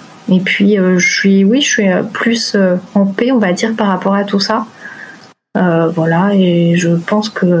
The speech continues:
mon papa, euh, bah, qui n'a pas connu mon mari, hein, euh, ni mon fils, euh, je pense que, bah, je pense qu'il est, qu'il est content, qu'il est fier de moi, j'espère.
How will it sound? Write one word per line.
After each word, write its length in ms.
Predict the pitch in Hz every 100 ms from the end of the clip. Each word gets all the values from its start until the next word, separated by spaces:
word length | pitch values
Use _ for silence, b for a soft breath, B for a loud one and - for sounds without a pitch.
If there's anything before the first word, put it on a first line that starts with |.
| 165
mon 140 | 170
papa, 540 | 175 165 185 202 233 202
euh, 240 | 175 170 - - - B B - - 196
bah, 140 | 165
qui 160 | - 175
n'a 80 |
pas 140 | 170 202
connu 280 | 202 196 190
mon 140 | 175
mari, 500 | 170 170 190 254 233
hein, 280 | 202 214 196
euh, 260 | 175 175 180
ni 140 | 180
mon 160 | 175 175
fils, 460 | - 220 233 -
euh, 220 | 185 170 175
je 80 |
pense 340 | - - 196 -
que, 340 | - 180 180 - - - - - - - - - -
bah, 80 |
je 100 | 180
pense 140 | - 240
qu'il 160 | 240
est, 300 | 196 175 170 175
qu'il 160 | 202
est 60 | 196
content, 320 | 202 196 254
qu'il 180 | - 226
est 40 |
fier 200 | 196 226
de 80 | 214
moi, 240 | 190 202 220 - -
j'espère. 440 | - 202 - 180